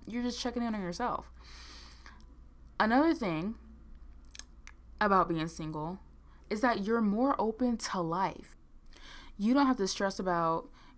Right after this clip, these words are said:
your partner and what they're doing, how you're feeling when you're going out. If you want to go on a vacation and your partner doesn't wanna go,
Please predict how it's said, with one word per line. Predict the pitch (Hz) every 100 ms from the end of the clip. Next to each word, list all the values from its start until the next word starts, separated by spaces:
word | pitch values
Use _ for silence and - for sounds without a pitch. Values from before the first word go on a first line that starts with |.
| -
your | 165
partner | 160 - 208 208 208 202
and | 170 165
what | 156
they're | 160 156
doing, | 170 226 233 240 254 262 - -
how | - 190
you're | 180 165
feeling | - 196 202 208
when | 185
you're | 170
going | 160 156 151
out. | 156 180 226 233 -
If | 170 180
you | 185
want | 165 170 262
to | 269
go | 262 254
on | 262
a |
vacation | 254 254 247 247 240 254 247 254 - -
and | 185
your | 180
partner | - 208 226
doesn't | 220 220
wanna | 226 226
go, | 226 226 233